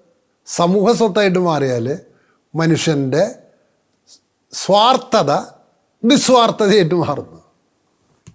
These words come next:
അത് മാറില്ല എന്നാണ് ആൾ എഴുതി വെച്ചിട്ടുള്ളത്.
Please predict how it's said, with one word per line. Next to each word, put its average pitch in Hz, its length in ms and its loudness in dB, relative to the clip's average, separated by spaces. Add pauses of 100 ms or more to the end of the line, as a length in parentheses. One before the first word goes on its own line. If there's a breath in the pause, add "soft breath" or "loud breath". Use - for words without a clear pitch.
(2250)
അത് 151 140 -4 (100)
മാറില്ല 123 360 -6 (380)
എന്നാണ് 165 340 -2
ആൾ 160 180 0
എഴുതി 139 260 -4
വെച്ചിട്ടുള്ളത്. 101 460 -12